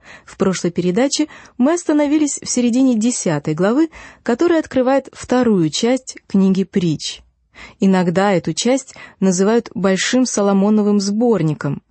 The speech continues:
поскольку здесь собраны краткие изречения, пословицы.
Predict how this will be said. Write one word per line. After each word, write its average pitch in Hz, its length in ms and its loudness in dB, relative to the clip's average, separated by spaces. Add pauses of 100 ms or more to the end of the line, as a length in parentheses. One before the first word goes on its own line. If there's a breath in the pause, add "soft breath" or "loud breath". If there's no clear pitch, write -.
(320 loud breath)
поскольку 330 380 0
здесь 220 440 -2
собраны 220 460 0
краткие 190 480 -2
изречения, 180 760 -2
пословицы. 180 800 -4